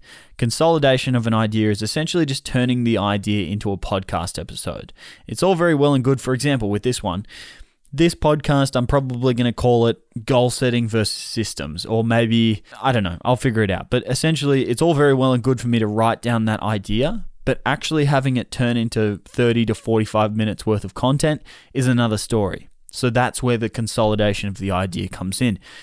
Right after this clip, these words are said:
It's when I go in and I write about the idea, I figure out what I wanna talk about, and I develop that into five very concise talking points that I wanna cover throughout the podcast. It allows me to sit down here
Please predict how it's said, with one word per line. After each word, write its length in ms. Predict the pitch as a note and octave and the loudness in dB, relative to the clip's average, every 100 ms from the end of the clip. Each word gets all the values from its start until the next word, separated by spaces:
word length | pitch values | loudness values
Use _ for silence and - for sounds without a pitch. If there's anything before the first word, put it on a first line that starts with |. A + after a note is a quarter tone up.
| - | -12
It's 160 | G#2 A#2+ | -8 -2
when 140 | A#2 | 0
I 80 | A2+ | 0
go 260 | G#2+ A2+ A#2 | 0 0 0
in 140 | A2 | 0
and 100 | G#2+ | 0
I 80 | G#2 | -2
write 460 | G2+ G#2 G#2 G#2 | -2 0 0 0
about 260 | A2 G2+ - | -2 -4 -4
the 100 | G2 | -2
idea, 380 | F#2 F#2 F#2+ D#2 | -2 -2 -4 -4
I 60 | |
figure 420 | - - B2 A2+ G#2+ | -6 -6 -4 0 0
out 140 | F2+ | 0
what 100 | G#2+ | -2
I 40 | |
wanna 200 | G2+ G2+ | -2 -4
talk 260 | F#2+ A2+ G#2+ | -4 -2 -2
about, 300 | G#2 G#2+ - | 0 -2 -2
and 140 | G#2 | -4
I 40 | G#2+ | -4
develop 460 | A2+ G2 A2 G#2 | -4 0 0 0
that 160 | F#2 G2+ | 0 -2
into 180 | G#2 G2+ | -2 -4
five 600 | - - A2+ A2+ A#2 G#2 - - - | -8 -2 2 2 0 -4 -12 -20 -18
very 280 | - B2 A#2+ | -2 2 2
concise 640 | A#2 A2+ - A#2 G#2 G2+ - | 2 -4 -2 0 0 -2 -4
talking 440 | - A2+ - G#2 | 0 0 0 -6
points 340 | - G2 F2 | -4 -6 -4
that 100 | - | -4
I 60 | F#2+ | -4
wanna 200 | F#2+ F#2 | -2 -4
cover 400 | - G#2+ F#2 D#2 - - - | -4 -4 -4 -8 -12 -20 -12
throughout 240 | - G#2+ - | -4 -2 -2
the 80 | |
podcast. 500 | F#2 A2 G#2 F2+ E2+ | -2 -2 -2 -4 -4
It 60 | B2 | 0
allows 340 | C#3 C#3+ C#3+ | 4 4 4
me 100 | C#3+ | 2
to 60 | C#3 | -2
sit 280 | - C#3+ - | -2 -4 -2
down 240 | C3 C3 | 0 0
here 340 | B2+ A2+ G#2 | 2 2 0